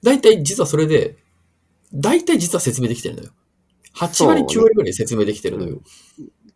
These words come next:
Speaker 2: 使い方、普段の使い方のユースケースで考えればそう。
Speaker 1: うん。大体の単語は実はこの物の移動なんだけど、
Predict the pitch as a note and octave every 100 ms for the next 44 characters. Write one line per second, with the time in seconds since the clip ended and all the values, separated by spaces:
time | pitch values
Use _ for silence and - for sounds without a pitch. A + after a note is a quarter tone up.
0 | _ _ - D#3 D3+ C#3+ D3+ C#3 C#3 -
1 | - F3+ D3 G#2 F#2+ - D3 D3 C#3+ C#3+
2 | C3 C3+ C#3+ - D3 - F2 - B2+ B2+
3 | B2+ - C3 - E2 - _ _ - F#3
4 | B2 - _ _ _ _ _ _ _ _
5 | _ C3+ G#3 F4+ F4 E4+ D#4 A#3+ A3 -
6 | A#2+ E3 - _ _ A#2+ G#2+ G2 - C3
7 | C#3+ D#3 D3 C3+ B2+ A#2 A#2 G#2 - -
8 | A#2+ G2+ -